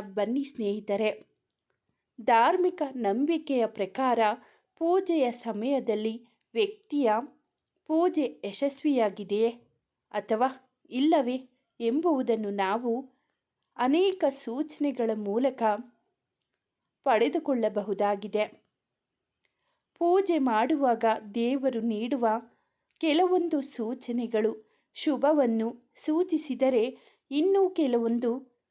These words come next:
ಸೂಚನೆಗಳು ಅಶುಭವನ್ನು ಸೂಚಿಸುತ್ತದೆ. ದೇವರ ಪೂಜೆಯಲ್ಲಿ ನಾವು ಏನನ್ನು ನೋಡಿದರೆ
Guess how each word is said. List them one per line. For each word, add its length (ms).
ಸೂಚನೆಗಳು 920
ಅಶುಭವನ್ನು 800
ಸೂಚಿಸುತ್ತದೆ. 920
ದೇವರ 400
ಪೂಜೆಯಲ್ಲಿ 840
ನಾವು 540
ಏನನ್ನು 580
ನೋಡಿದರೆ 920